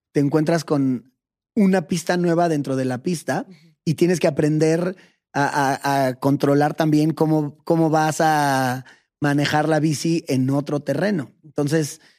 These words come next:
Speaker 1: se vuelve bien divertido como, "Uf, qué difícil está ahora",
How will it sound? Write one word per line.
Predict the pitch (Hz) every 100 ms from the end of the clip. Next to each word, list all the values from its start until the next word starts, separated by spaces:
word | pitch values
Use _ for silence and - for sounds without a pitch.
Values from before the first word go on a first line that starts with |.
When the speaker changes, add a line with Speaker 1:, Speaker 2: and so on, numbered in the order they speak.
| _ _
Speaker 1:
se | 147
vuelve | 147 156 160
bien | 160
divertido | 165 156 131 151 160
como, | 156 143 131 120 117
"Uf, | 117 - -
qué | 160
difícil | 147 156 151
está | 123 - 143
ahora", | 139 156 120